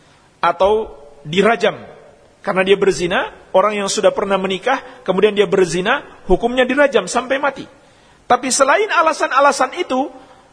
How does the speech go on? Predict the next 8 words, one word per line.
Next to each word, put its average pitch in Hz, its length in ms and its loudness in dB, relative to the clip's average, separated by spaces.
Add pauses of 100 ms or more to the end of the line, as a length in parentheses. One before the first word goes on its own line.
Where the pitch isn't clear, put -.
kemudian 233 640 0 (560)
darah 233 320 2
seorang 214 320 0
muslim 226 400 -2
ditumpahkan 214 800 -2 (320)
atau 196 320 -2
dibunuh, 240 400 0 (540)
maka 175 420 -2